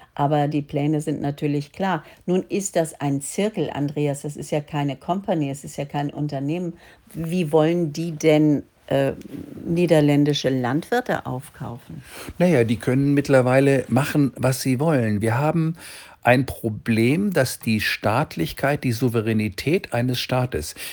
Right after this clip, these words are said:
Speaker 2: ich rede nicht mal von einem Land oder von einer Gemeinde, dort gehört eigentlich die wirkliche Souveränität hin, sondern dass wir mittlerweile eine Struktur haben, dass alle, ich sage mal,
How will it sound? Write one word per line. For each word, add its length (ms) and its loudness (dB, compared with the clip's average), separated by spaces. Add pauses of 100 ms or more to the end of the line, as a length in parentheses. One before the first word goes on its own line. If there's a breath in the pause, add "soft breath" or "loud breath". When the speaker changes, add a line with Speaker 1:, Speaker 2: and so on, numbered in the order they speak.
(100)
Speaker 2:
ich 180 -2
rede 220 2
nicht 220 -2
mal 120 0
von 220 -2
einem 260 0
Land 300 4
oder 180 0
von 160 0
einer 300 0
Gemeinde, 540 2
dort 260 -2
gehört 360 -2
eigentlich 360 -4
die 160 -4
wirkliche 340 0
Souveränität 880 -2
hin, 260 -2 (380 loud breath)
sondern 400 4
dass 200 0
wir 120 2
mittlerweile 880 0 (280 loud breath)
eine 240 4
Struktur 800 0
haben, 300 0
dass 320 -2
alle, 440 2 (720 soft breath)
ich 100 -10
sage 180 4
mal, 220 2